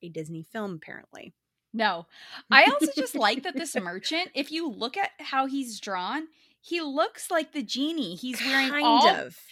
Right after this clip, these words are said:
Speaker 2: No, but his outfit is all blue with a red band going across, like, the middle.
Speaker 1: Oh, that's true.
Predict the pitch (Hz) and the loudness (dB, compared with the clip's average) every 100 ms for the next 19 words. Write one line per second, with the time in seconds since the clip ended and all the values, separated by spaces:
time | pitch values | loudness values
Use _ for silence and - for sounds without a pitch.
0 | - 262 311 302 311 - 262 - 392 294 | -2 2 6 4 2 4 4 4 -4 -4
1 | 226 - 226 269 247 240 269 320 285 277 | -4 -2 2 2 0 -4 -4 -4 -4 -4
2 | 254 196 220 220 220 240 202 135 208 220 | -6 0 0 0 -6 -4 -4 -6 -6 -4
3 | 208 208 208 - 208 214 - - _ _ | -4 -4 -8 -2 -2 -2 -4 -14 _ _
4 | 220 196 - 214 233 254 143 208 269 247 | -2 -2 -2 -2 -2 -2 -4 -10 -14 -16
5 | 196 - - 240 185 | -14 -14 -8 -6 -6